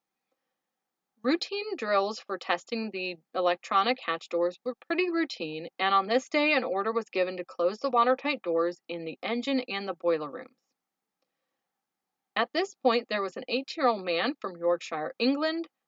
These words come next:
who was kind of playing an odd game of chicken. Apparently, this was something that some of the crew members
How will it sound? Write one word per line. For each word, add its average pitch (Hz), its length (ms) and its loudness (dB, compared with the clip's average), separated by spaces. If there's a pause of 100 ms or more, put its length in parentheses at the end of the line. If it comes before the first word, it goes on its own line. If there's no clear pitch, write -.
(120)
who 311 260 2
was 277 200 -2
kind 415 340 0
of - 220 -4
playing 294 460 2
an 196 160 -4 (100)
odd 185 320 6
game 185 200 -4
of 160 100 -4 (100)
chicken. - 420 -2
Apparently, 269 640 2
this 226 260 -2
was 202 140 -12
something 190 460 0
that 160 160 -4 (120)
some 175 160 -2
of 170 80 -4
the 160 120 -6
crew 180 200 -10
members 160 280 -4